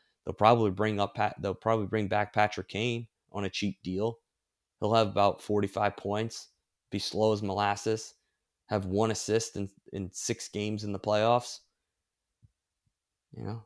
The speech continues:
but he sold a few jerseys, right? Right? We got to say Patrick Kane's, you know, uh, one of us, right?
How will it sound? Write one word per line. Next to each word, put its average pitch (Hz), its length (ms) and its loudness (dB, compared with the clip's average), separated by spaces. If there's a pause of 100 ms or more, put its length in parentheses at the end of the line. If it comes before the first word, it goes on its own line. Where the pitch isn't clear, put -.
(160)
but 110 80 2
he 113 40 4
sold 139 260 8
a 135 40 2
few 147 200 4
jerseys, 113 480 6
right? 127 320 4 (280)
Right? 131 300 2
We 107 80 0
got 123 160 6
to - 60 -12
say 139 160 2
Patrick 135 440 4
Kane's, 127 560 -2
you 110 80 -6
know, 104 440 -2
uh, 107 140 -2
one 110 200 0
of 120 80 0
us, - 400 2
right? 151 300 4